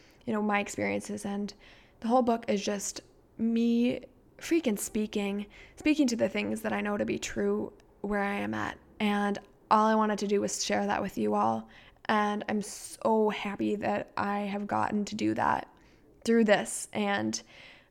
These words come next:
I appreciate everyone who listens, who is coming to this podcast to better themselves and to learn. And who, you know, if you're that kind of a person, like, shout out, because that's what we're all here for. We're here to grow and to find purpose and to keep becoming.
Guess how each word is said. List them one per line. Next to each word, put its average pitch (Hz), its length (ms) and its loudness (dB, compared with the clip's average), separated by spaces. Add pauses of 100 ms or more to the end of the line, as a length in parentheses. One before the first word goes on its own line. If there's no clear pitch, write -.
I 226 80 4
appreciate 220 460 2
everyone 214 300 2
who 202 120 -2
listens, 208 580 -2
who 214 680 0 (200)
is 214 200 0
coming 233 540 -2 (420)
to - 120 0
this 311 120 2
podcast 247 500 -2
to 233 80 0
better 208 260 2
themselves 208 480 -2
and 208 140 -4
to 196 100 -6
learn. 202 400 -2 (300)
And 247 120 4
who, 240 460 4
you 254 120 2
know, 262 80 4
if 269 120 -2
you're 269 100 2
that 285 160 2
kind 277 140 0
of 262 80 -2
a 262 60 -4
person, 269 500 -4
like, 233 260 -4
shout - 400 -4
out, 196 380 -2
because 214 500 -2 (380)
that's 240 180 -2
what 311 80 0
we're 226 180 2
all 208 180 2
here 226 260 -4
for. 233 320 2
We're 226 160 4
here 240 440 0
to - 140 -8
grow 208 500 0
and 220 140 -6
to 220 60 -10
find 208 260 -6
purpose 220 520 -6
and 208 120 -2
to 208 60 -6
keep - 280 -6
becoming. 214 580 -4